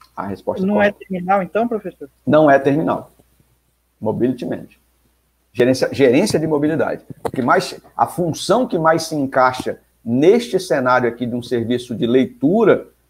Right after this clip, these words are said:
Speaker 1: é a gerência de mobilidade. Por isso que eu tô, é isso que eu tô te falando. É, nota que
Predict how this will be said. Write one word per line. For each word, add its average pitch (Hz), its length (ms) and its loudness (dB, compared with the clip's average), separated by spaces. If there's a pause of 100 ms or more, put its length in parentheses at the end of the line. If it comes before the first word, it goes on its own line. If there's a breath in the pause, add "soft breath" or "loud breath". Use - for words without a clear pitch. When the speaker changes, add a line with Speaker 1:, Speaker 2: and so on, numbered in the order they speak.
(180)
Speaker 1:
é 120 380 0 (160)
a 127 120 0
gerência 131 340 -2
de 127 60 -8
mobilidade. 135 640 0
Por 170 120 0
isso 175 100 -8
que 202 60 -2
eu 190 60 -4
tô, 202 100 0 (120)
é 156 120 2
isso 160 100 -2
que 175 60 -2
eu 170 60 -6
tô 190 80 -4
te - 80 -8
falando. 180 360 2 (400 soft breath)
É, 131 120 4
nota 190 320 2
que 190 320 0